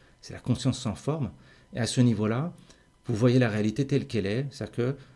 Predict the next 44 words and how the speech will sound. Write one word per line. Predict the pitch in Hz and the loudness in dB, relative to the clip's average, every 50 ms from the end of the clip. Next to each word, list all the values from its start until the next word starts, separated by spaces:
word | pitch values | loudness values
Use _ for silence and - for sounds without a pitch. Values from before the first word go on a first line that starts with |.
| _ _ | _ _
le | - 117 101 | -8 -8 -6
soleil | - - 117 120 127 117 | 0 2 4 4 4 4
brille | 113 107 131 135 | 4 4 4 2
sur | 135 - - 110 | 2 0 -2 -4
vous | 92 90 123 160 143 | -2 -2 -4 -4 -2
sans | - - 147 151 | 0 2 2 2
que | 151 - 160 | 2 2 2
vous | 135 131 110 | 2 2 2
ayez | 113 117 117 | 2 2 2
besoin | 104 110 95 123 131 | 0 2 2 4 4
d'un | 113 110 104 | 4 2 0
voile. | 92 98 101 92 87 87 - _ _ _ _ _ _ - - - - - - _ | -2 -4 -4 -6 -8 -10 -16 _ _ _ _ _ _ -20 -20 -20 -20 -20 -20 _
Ça | - - 120 | -4 0 0
veut | 104 | 2
dire | 101 131 135 - | 2 2 0 2
que, | - 127 127 135 139 131 - - - _ _ - | 2 2 2 2 0 -2 -8 -16 -20 _ _ -12
à | |
ce | - - 123 | -4 0 2
niveau-là, | 113 113 101 107 110 127 127 | 2 4 4 4 4 4 2
la | 120 | 2
réalité | 98 101 104 101 98 - 131 | 2 0 0 -2 0 2 2
n'est | 123 104 | 2 2
pas | - 110 98 | 0 -2 -6
cachée | - - - 95 - - - 123 139 131 135 | -6 -8 -8 -8 -6 -4 -2 -2 -2 -2 -2
comme | - 139 135 127 | 0 4 4 4
dans | 120 117 | 4 4
le | 110 107 | 4 4
monde | 107 107 107 | 4 2 2
mental. | 110 113 - 127 101 92 87 - - _ _ - - - - - _ - | 0 0 -2 -4 -6 -6 -8 -10 -16 _ _ -20 -20 -20 -20 -20 _ 0
Disons | 120 117 139 131 | 4 6 6 6
que | 135 135 113 - - - - - - - - _ _ _ _ _ - - - | 6 4 0 0 -4 -10 -20 -20 -20 -20 -20 _ _ _ _ _ -14 -10 -8
ça, | - - - - 95 | -6 -4 -4 -4 -4
c'est, | - - - | -4 -6 -8
concrètement, | - - 143 135 - 139 131 135 123 | 0 2 2 4 4 2 2 2 0
c'est | 113 - 110 | 0 0 -4
quoi, | - - 117 117 | -4 -4 -2 -2
hein, | 123 120 113 110 | -2 -2 -2 -2
le, | 101 95 95 95 95 95 98 95 95 92 92 95 - 85 | -2 -4 -4 -4 -4 -6 -6 -6 -8 -8 -8 -8 -8 -8
le, | 92 92 90 90 82 - 98 - 92 92 87 - | -8 -8 -8 -8 -8 -10 -10 -10 -10 -12 -12 -12
le, | - 98 - | -12 -10 -8
l'Orient | - 120 117 139 135 113 110 101 107 110 110 113 104 | -8 -6 -2 0 2 2 2 2 0 0 0 0 -2
pur | - - - - 131 131 135 | -4 -6 -2 -2 -2 -2 0
comme | - 110 92 | -2 -4 -4
ça ? | - - 123 135 165 175 - | -2 -2 -2 -2 -2 -4 -6